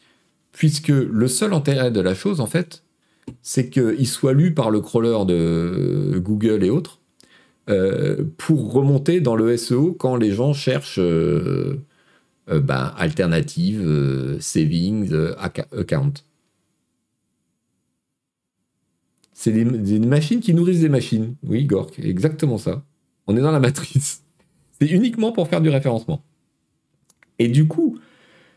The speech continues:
on comprend à la fois le truc, c'est-à-dire qu'effectivement,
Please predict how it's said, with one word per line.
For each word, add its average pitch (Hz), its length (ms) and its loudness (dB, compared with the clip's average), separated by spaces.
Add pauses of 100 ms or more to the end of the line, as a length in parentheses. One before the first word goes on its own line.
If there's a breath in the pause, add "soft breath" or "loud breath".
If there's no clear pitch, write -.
(720 loud breath)
on 123 100 2
comprend 170 960 -4 (1600)
à 113 60 0
la 113 120 0
fois 117 180 0
le 131 100 2
truc, - 320 -2
c'est-à-dire 87 300 0
qu'effectivement, 107 600 -4